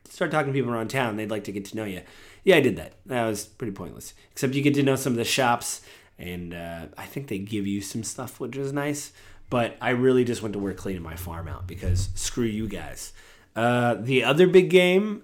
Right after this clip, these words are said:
uh, for alternate programming that came out Friday is Doom Eternal, which was the sequel to twenty sixteen's Doom. Uh, it looks,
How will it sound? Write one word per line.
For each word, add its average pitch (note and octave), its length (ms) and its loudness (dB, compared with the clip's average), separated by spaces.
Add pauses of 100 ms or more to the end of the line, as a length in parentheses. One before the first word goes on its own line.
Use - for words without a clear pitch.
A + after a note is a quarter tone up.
(140)
uh, D3 480 6
for D3 180 0
alternate D3+ 340 2
programming D3+ 500 2
that D3+ 100 -2
came C#3 240 0
out C3 180 -2
Friday C3+ 460 0
is A#2 260 -2
Doom A#2+ 420 0
Eternal, E3 480 0 (340)
which G2+ 180 -10
was G2+ 140 -4
the A2 60 -10
sequel A2+ 360 -2
to A2+ 80 -8
twenty A2 260 -4
sixteen's G#2+ 560 -6
Doom. C#3 480 0 (400)
Uh, G2 420 -4
it F2+ 180 -8
looks, G2+ 220 -6